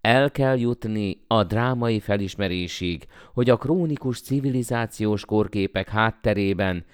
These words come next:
szinte kizárólag táplálkozási anomáliák érhetők tetten. Az összes többi, nem a táplálkozás körébe tartozó tényező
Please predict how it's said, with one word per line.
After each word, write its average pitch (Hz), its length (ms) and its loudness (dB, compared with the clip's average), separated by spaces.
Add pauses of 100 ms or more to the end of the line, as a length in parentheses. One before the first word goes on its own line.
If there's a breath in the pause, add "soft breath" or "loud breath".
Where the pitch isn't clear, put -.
(180 soft breath)
szinte 165 460 0
kizárólag 117 840 0 (300 soft breath)
táplálkozási 110 1080 0
anomáliák 92 800 -2
érhetők 90 580 -2
tetten. 73 680 -10 (440 loud breath)
Az 104 200 -2
összes 131 480 0
többi, 127 540 2 (160 loud breath)
nem 107 200 0
a 117 80 2
táplálkozás 110 840 -2
körébe 101 380 0
tartozó 101 580 0
tényező 101 720 -2